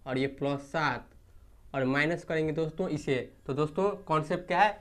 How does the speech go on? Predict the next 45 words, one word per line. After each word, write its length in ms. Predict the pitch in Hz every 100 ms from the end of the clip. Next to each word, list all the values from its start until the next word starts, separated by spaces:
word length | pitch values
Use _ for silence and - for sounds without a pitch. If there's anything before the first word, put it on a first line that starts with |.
| - -
कि 80 |
हम 100 | 147
इस 160 | 147 151
माइनस 340 | 151 151 151 165
से 80 |
इस 100 | 170 143
ब्रैकेट 380 | 139 139 151
को 100 | 170
गुना 220 | 151 143 131
करेंगे। 300 | 127 120 117 -
तो 60 | 156
दोस्तों 420 | 175 185 151 151 165 - -
हम 140 | 160
इस 140 | 175
माइनस 440 | 175 170 180 160 -
से 160 | 135 143 - - -
प्लस 260 | 160 170
दो 160 | 156 165
एक्स 240 | 180 156 -
स्क्वायर 240 | 156 165
को 60 | 147
गुना 200 | 156 165
करेंगे 340 | 165 139 151
तो 160 | 170 147
माइनस 460 | 139 139 147 180 - - -
दो 340 | 135 143 175 -
एक्स 180 | 151 -
स्क्वायर 320 | 131 - 156
हो 80 | 131
जाएगा। 360 | 120 117 117 120 - - - - - - - - - - -
दोस्तों 300 | 147 143 196
यहाँ 200 | 170 160 160
प्लस 300 | 170 170 196
है 100 | 185
और 100 | 147
यहाँ 180 | 147 139
माइनस 280 | 135 127
है, 60 | 131
तो 60 | 139
प्लस 280 | 151 156 160
माइनस 160 | 156
गुना 160 | 156 160
करेंगे 240 | 170 175
तो 100 | 170
माइनस 340 | 160 156 185